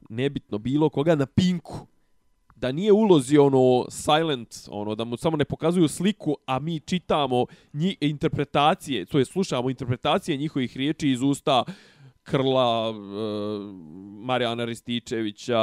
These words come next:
Dragana Vučićevića, ministra unutrašnjih poslova na kraju krajeva, ja ću reći, „E, postoji sloboda medija.” Ne može niko da me ubijedi da je sloboda medija, da ti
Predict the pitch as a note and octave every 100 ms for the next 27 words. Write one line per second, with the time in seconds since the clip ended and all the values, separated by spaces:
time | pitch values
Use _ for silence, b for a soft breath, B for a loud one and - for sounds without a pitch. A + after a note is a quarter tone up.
0 | A2 A2+ A2 A2 A#2 A#2 A2+ A2+ A2 -
1 | A2+ - A#2+ A2+ G#2+ - G#2+ G#2+ A#2 A#2+
2 | A#2+ - G2 G#2+ G#2 G#2 - G2+ A2 A2
3 | G#2+ G2+ A2 A#2 A#2 B2 C3+ C#3 C3+ b
4 | b C3+ C#3+ - D3 - C#3+ - A2 F#2+
5 | F2+ D#2 D2+ - - - _ _ _ _
6 | - C3 F3 F#3+ D#3 D3 D3 - F#2+ F#2+
7 | F#2+ G2+ A2 G#2+ G#2+ G2+ - _ _ G2
8 | A2+ - G#2+ B2 C3+ B2+ B2 A#2+ A2+ A2
9 | - C#3+ A#2